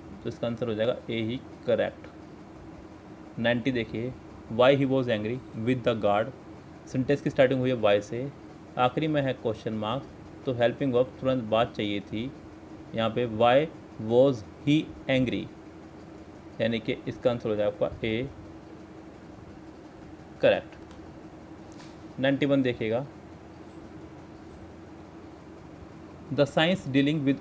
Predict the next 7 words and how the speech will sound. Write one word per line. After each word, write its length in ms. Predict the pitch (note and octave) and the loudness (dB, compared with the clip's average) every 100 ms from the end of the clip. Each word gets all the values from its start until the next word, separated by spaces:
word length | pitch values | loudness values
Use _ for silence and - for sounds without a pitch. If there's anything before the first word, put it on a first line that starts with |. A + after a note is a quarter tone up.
| - | 2
X-rays 540 | A#2+ - B2 B2+ C3+ - - | 0 0 0 2 2 -6 -2
and 120 | B2 - | -2 0
other 200 | B2+ C3 C#3 | 2 6 4
high 220 | B2+ C3 - - - | 4 0 -2 -14 -4
energy 460 | B2 B2 A#2 C#3 C#3 - - - - - - - | -2 -2 0 0 0 -6 -18 -18 -18 -18 -16 -4
radiation, 460 | A#2+ A#2+ A#2 - B2+ C#3 - - - | 0 4 2 0 -6 -6 -12 -16 -10
especially 480 | - - D3 C#3+ D#3+ | -10 0 0 2 2